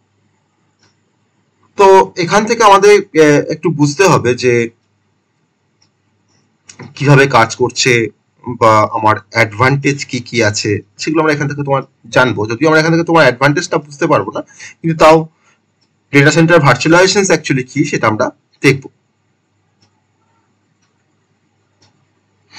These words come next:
তাহলে আমার কিছু ট্র্যাডিশনাল, কিছু ফিজিক্যাল সার্ভার রয়েছে,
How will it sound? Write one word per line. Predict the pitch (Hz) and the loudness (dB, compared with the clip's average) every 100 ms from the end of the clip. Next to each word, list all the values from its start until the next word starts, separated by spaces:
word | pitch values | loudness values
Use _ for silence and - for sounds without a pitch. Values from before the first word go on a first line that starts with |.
| - - | -20 -4
তাহলে | 160 | 0
আমার | 147 185 | 2 0
কিছু | 220 233 | -4 -6
ট্র্যাডিশনাল, | 165 165 170 214 214 | -2 -2 0 -2 -2
কিছু | 226 170 | -6 -2
ফিজিক্যাল | 156 170 190 - | -2 0 0 2
সার্ভার | 127 123 165 131 | 0 0 0 0
রয়েছে, | 101 101 | -4 -6